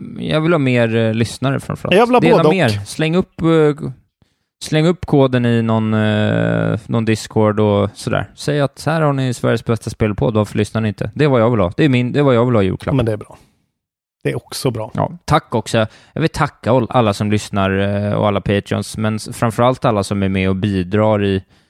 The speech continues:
Speaker 1: i vår kära eftersnacksgrupp.
Speaker 2: Ja.
Speaker 1: Vilket community vi har byggt ändå.
Speaker 2: Precis. Om ni inte är medlem
Speaker 1: Det är
Speaker 2: i
Speaker 1: liksom
Speaker 2: eftersnacksgruppen,
Speaker 1: snart
Speaker 2: varför är ni inte det? Hoppa in. Snart är vi sjuhundra
Speaker 1: Nej, men blir
Speaker 2: pers.
Speaker 1: det? Det är snart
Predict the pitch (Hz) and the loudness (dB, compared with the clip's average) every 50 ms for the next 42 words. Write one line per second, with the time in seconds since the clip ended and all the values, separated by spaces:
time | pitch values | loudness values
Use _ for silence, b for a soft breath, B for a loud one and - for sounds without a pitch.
0 | _ _ _ - - 107 98 101 98 - 107 98 90 87 90 92 101 - - - | _ _ _ -4 -2 0 0 0 0 0 0 0 0 2 0 0 -2 -4 -6 -12
1 | - - - - - - - - 90 - - - - - - - - 104 101 101 | -8 -6 -4 -4 -4 -6 -6 -8 -10 -10 -10 -12 -16 -14 -10 -6 -4 -4 -2 -2
2 | 101 - 120 107 - _ - - 175 170 196 233 - 131 - 139 - - 160 147 | -2 -2 -2 -2 -4 _ -4 0 2 2 2 2 0 0 -2 -2 -2 0 0 0
3 | 131 123 127 147 185 175 151 139 - - 120 104 101 98 101 104 - - - 110 | 2 2 2 2 2 2 0 0 0 0 0 0 0 0 -2 -4 -6 -4 -4 -4
4 | 104 98 - - - - 151 - - 240 214 139 - - - - - 214 226 254 | -4 -2 -4 -6 -4 -6 -6 -2 -2 0 -2 -2 -4 -8 -6 0 2 4 4 6
5 | 277 277 240 - 226 214 247 233 190 147 151 160 - - 349 156 - 165 151 147 | 6 4 6 4 4 4 6 4 4 6 6 4 6 6 4 4 4 4 4 4
6 | 185 165 - 139 123 120 131 - - 123 110 120 139 175 233 247 202 - - 220 | 4 4 4 4 4 4 4 2 2 0 0 0 2 4 4 4 4 4 4 4
7 | 208 208 208 202 - _ _ _ _ - 226 196 180 170 170 165 - 170 147 190 | 4 4 2 -4 -10 _ _ _ _ 2 4 4 4 4 4 2 2 2 4 4
8 | 294 277 - _ _ _ _ _ _ - 220 214 - 208 190 220 285 202 120 - | 4 2 0 _ _ _ _ _ _ -2 0 2 4 4 4 4 2 -2 -4 -8
9 | - - - 233 233 - 240 220 226 - - 233 214 196 180 160 156 170 170 - | -4 0 2 2 4 4 2 0 2 2 4 4 6 6 6 6 6 6 6 6
10 | - - 165 165 117 101 92 - - - 123 143 156 151 - - 143 139 139 - | 4 4 4 4 2 0 -4 -4 -4 -2 0 2 2 2 0 0 0 0 0 -2
11 | - | -8